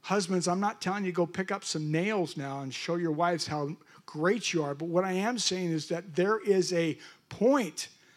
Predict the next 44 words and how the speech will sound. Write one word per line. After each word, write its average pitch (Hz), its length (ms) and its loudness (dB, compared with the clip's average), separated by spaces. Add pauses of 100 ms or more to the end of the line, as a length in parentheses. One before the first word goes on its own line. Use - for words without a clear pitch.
(240)
where 170 220 6
we 202 320 6
as 202 100 6
husbands 180 560 4
have 180 360 0
to 175 100 -4
be 170 160 -2
devoted 165 600 4
to - 120 -6
our 180 140 0
wives 165 340 0
in 151 100 -6
such 170 300 -4
a 180 60 -8
way 165 220 0
that 151 140 -6
we 165 160 0
want 190 280 -2
to 151 80 -4
build 196 440 2
them 202 220 0
up, 143 280 -2 (300)
we 165 120 8
want 170 240 4
to 165 40 0
encourage 185 540 2
them, 160 160 0
and 151 160 -2
we 196 140 2
want 226 340 -2
them 202 220 0
to 175 80 4
be 156 260 -2
everything 196 560 0
that 165 160 -6
God 170 260 -2
wants 165 300 -4
them 151 160 -6
to 147 140 -8
be 143 260 -4 (460)
over 247 560 12
our 185 400 6
own 208 640 4 (480)
person, 143 480 0